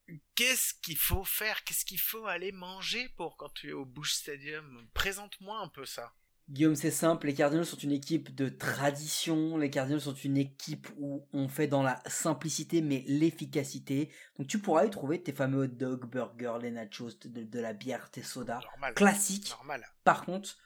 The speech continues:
Speaker 2: moi je vous conseille le pretzel dog. C'est quoi le pretzel dog ? C'est un bretzel, attention le mot est important,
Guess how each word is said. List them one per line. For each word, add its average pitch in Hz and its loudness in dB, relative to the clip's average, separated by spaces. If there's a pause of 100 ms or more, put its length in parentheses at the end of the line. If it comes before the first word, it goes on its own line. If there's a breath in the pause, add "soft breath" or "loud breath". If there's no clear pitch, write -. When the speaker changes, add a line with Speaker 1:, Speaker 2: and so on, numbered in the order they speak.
(180 soft breath)
Speaker 2:
moi 170 4
je 151 -4
vous 143 -8
conseille 143 0 (100)
le 131 -2
pretzel 127 0
dog. 104 -6 (220 soft breath)
C'est - -12
quoi 190 8
le 185 8
pretzel 147 0
dog ? 160 4 (220 soft breath)
C'est 185 4
un 139 0
bretzel, 175 2
attention 151 -2
le 151 4
mot 147 2
est 139 0
important, 135 -2